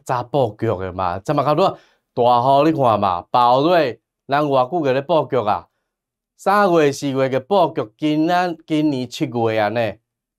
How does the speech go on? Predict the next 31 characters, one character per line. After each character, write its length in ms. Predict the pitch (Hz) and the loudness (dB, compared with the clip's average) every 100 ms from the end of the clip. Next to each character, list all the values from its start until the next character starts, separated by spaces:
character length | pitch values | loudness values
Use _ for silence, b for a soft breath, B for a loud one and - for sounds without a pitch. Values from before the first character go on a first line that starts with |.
| _ _ | _ _
提 220 | 160 156 | -2 0
早 220 | 170 180 | 0 -2
一 160 | - 127 | -2 -8
个 80 | 131 | -10
季 320 | - 180 147 | -6 -4 -2
度 280 | 131 127 120 | 0 2 2
安 140 | 120 | 0
尼， 260 | 120 104 - _ _ _ _ _ _ | -2 -6 -12 _ _ _ _ _ _
对 100 | 135 | -4
不 60 | 131 | 0
对？ 240 | 127 101 - _ - | 0 0 -4 _ -8
人 160 | 135 | -6
拢 240 | 131 139 156 | -2 -2 -2
咧 60 | |
布 200 | 156 165 135 | -2 -4 -2
局 100 | 123 | -4
啊， 120 | 104 | -4
所 160 | 160 | -4
以 40 | 160 | -4
人 100 | 127 | -4
会 80 | 123 | -8
大 180 | 95 95 | -10 -12
赚 220 | 98 90 | -14 -14
嘛， 220 | 92 80 _ _ _ _ - | -14 -16 _ _ _ _ -4
对 100 | 117 | 0
不 60 | |
对？ 40 | 107 | 0
啊， 140 | - _ _ _ - | -2 _ _ _ -8
你 100 | 139 | -4
看 220 | 120 98 | -2 -2
嘛， 160 | 82 | -6